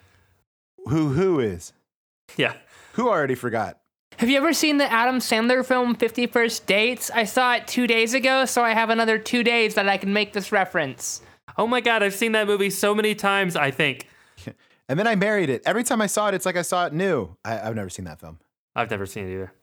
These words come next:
Speaker 3: Neither have I, honestly.
Speaker 2: Wow, 'cause that's not the first time we brought it up.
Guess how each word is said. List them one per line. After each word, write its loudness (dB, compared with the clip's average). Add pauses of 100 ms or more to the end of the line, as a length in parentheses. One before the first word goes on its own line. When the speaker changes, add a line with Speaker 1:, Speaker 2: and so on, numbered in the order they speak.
Speaker 3:
Neither 0
have 2
I, 0
honestly. -6 (680)
Speaker 2:
Wow, 0 (260)
'cause 0
that's -2
not -2
the -6
first -4
time 0
we 2
brought 0
it -2
up. -2